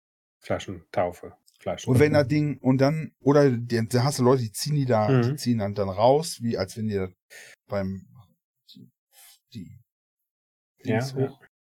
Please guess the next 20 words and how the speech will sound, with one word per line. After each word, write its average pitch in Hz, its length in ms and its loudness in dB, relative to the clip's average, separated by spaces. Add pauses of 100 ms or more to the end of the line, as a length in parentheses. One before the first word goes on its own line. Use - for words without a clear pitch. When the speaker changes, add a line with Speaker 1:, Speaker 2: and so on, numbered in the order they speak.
(160)
Speaker 2:
Weißt 117 200 -4
du, 151 40 4
was 156 60 4
ich 160 60 0
Speaker 1:
Mhm. 202 60 -2
Speaker 2:
meine? 147 160 -10 (1120)
Ach, 113 340 -4
war 90 100 -8
nur 87 120 -8
so - 120 -18
eine 87 120 -16
Idee. 87 400 -16 (400)
Vielleicht 127 240 0
nicht - 200 -14
die 107 60 -4
beste 98 360 -6
Weltidee 98 360 -6
von 98 200 -8
allen, 101 280 -6
aber 90 300 -8